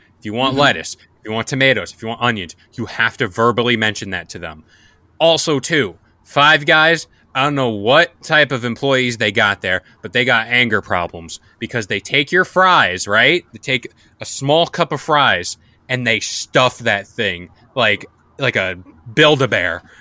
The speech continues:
Speaker 1: They stuff it, and then what they do is they take your burger and spike it in the little brown bag they give you, and it's jammed at the bottom of the bag with, like, seventeen thousand other fries. They're just very angrily packing these foods,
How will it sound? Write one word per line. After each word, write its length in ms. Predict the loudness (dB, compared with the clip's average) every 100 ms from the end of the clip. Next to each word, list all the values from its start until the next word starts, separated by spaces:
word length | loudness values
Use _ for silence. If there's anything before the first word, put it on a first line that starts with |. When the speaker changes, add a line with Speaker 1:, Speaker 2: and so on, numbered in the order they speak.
| -6
Speaker 1:
They 140 | -2 -2
stuff 440 | -2 -2 0 2
it, 160 | 2 2
and 160 | 2
then 220 | 2 2 2
what 140 | 0
they 160 | 0 2
do 220 | 2 2
is 120 | 2
they 120 | -2
take 340 | -4 0 -2 2
your 100 | 0
burger 440 | 2 2 2 2 2
and 240 | 0 -2
spike 460 | -6 -6 0 0 2
it 100 | -2
in 160 | -2
the 100 | -2
little 240 | -2 0 -2
brown 340 | 2 2 2
bag 300 | 2 2 2
they 120 | -2
give 280 | -6 -8 -8
you, 200 | -10 -10 _ _ -6
and 100 | -6
it's 180 | -6 -6
jammed 400 | 0 2 4 2
at 140 | 0
the 80 | 0
bottom 340 | 2 2 2
of 80 | -2
the 80 | 0
bag 380 | 2 4 2 -2 -12 -4
with, 160 | -2
like, 220 | 0 -2 -6 -8
seventeen 680 | -4 2 2 0 -4 -4
thousand 420 | 2 4 4 0 -4
other 260 | -4 -4
fries. 520 | -4 -4 -4 -6 -12 -18 _ _
They're 120 | 0
just 200 | 0 0 4
very 260 | 6 6
angrily 540 | 4 0 2 -2 0 -2
packing 540 | -2 -2 -2 -6 -8
these 180 | -8 -8
foods, 480 | -6 -6 -4 -8